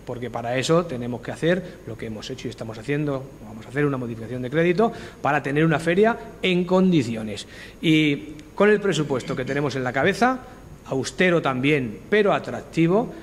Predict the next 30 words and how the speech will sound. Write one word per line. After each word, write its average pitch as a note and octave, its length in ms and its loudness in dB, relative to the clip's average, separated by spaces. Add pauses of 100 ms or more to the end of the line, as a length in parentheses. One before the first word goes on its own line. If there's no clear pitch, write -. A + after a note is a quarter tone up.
(160)
les C3 200 0
digo D3+ 300 4
ya C#3+ 300 4
que E3+ 240 2
Leticia D#3 420 2
Sabater D3 560 2
no D3 160 2
viene C3+ 240 2
este C3 240 -4
año B2+ 160 -4
a A2 60 -6
Villarrobledo, B2 640 0 (640)
y C3+ 240 4
hemos, F3+ 500 2 (240)
hemos, E3 580 0
eh, A#2+ 720 -4 (100)
diseñado E3 680 2 (400)
con C3 560 2
el C#3 160 0
trabajo C#3+ 640 0 (560)
inmejorable D3 840 2
del C3+ 120 0
concejal C3 480 -2
de C#3+ 80 0
festejos C#3 520 0
y A#2+ 40 -2
la A#2+ 140 -2
gente C3+ 280 0
que B2 100 -2
tiene D3 360 2